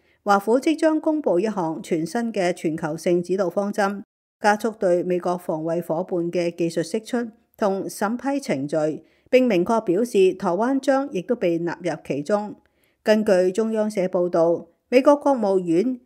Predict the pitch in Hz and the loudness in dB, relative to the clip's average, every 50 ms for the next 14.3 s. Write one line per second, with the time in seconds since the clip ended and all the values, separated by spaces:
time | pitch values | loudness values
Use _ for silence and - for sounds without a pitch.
0 | _ _ _ _ - 277 269 269 269 302 311 302 302 285 247 208 - - - 247 | _ _ _ _ 0 2 2 2 2 2 2 2 2 2 0 -2 -2 0 0 0
1 | 247 233 190 170 151 156 156 156 - - - 349 330 254 214 185 190 214 214 - | 0 2 2 2 2 2 0 -4 -8 -4 0 0 0 2 4 4 4 2 2 2
2 | - 294 269 - 143 139 143 143 147 147 160 170 190 - - - - 202 214 214 | 2 2 2 2 0 -2 -2 -2 -2 0 2 2 0 0 -4 -4 -2 -2 0 2
3 | 214 190 185 175 165 147 147 147 147 147 170 190 175 147 165 185 - 214 208 214 | 2 2 2 0 0 0 0 0 -2 -2 -2 -2 -2 -2 -2 -2 -2 -4 -4 -4
4 | 214 208 208 185 175 175 147 156 170 - 190 208 202 208 123 170 165 160 160 165 | -4 -4 -2 -2 -2 -2 -2 -2 -2 -4 -2 -2 -2 -2 0 0 -2 -2 -2 -4
5 | 175 - _ _ _ - 311 320 311 277 247 - 175 151 175 214 - 214 165 160 | -8 -10 _ _ _ 0 2 4 4 4 2 0 -2 -2 -4 -2 -2 0 0 0
6 | 160 - 185 151 156 185 202 208 214 208 202 185 170 170 175 170 - 190 175 170 | -2 -2 -2 -2 -2 -2 -2 -2 -2 -2 0 0 0 0 -2 -2 -2 -2 -2 -2
7 | 156 156 165 165 156 175 180 170 196 180 180 - 208 208 214 208 - 185 175 165 | -2 -2 -2 -2 -2 -2 -2 -4 -6 -6 -4 -2 -2 -2 -2 -2 -2 -2 -2 0
8 | 156 151 143 143 143 - 165 156 156 151 160 _ _ _ _ - - 214 202 208 | -2 -2 -4 -4 -4 -4 -6 -6 -6 -6 -10 _ _ _ _ -4 -2 -2 -2 0
9 | 196 220 208 214 208 214 208 196 202 - 180 202 240 240 170 123 156 175 151 160 | 0 0 -2 -2 -2 -2 -4 -4 -2 -2 0 0 0 -2 -4 -4 -4 -6 -6 -6
10 | 160 - 165 165 165 160 160 185 175 147 147 165 156 180 143 147 147 - - _ | -6 -6 -6 -6 -6 -6 -6 -4 -4 -4 -6 -6 -6 -4 -4 -4 -6 -8 -10 _
11 | _ _ _ _ _ - 240 247 269 214 196 196 202 240 233 240 233 208 160 156 | _ _ _ _ _ -2 2 4 4 4 2 0 -2 -2 -2 -2 0 0 2 2
12 | 175 196 214 214 - _ _ - - 226 269 262 - 240 190 175 185 - - 302 | 2 2 0 -2 -10 _ _ 0 2 2 2 2 2 2 2 2 2 2 0 0
13 | 311 277 202 175 175 190 - 143 151 147 151 175 214 214 - 180 180 170 160 - | 2 2 0 0 -2 -4 -6 -6 -4 0 2 2 2 2 0 0 0 0 0 0
14 | 180 160 156 165 202 226 | -2 -2 -2 -4 -6 -8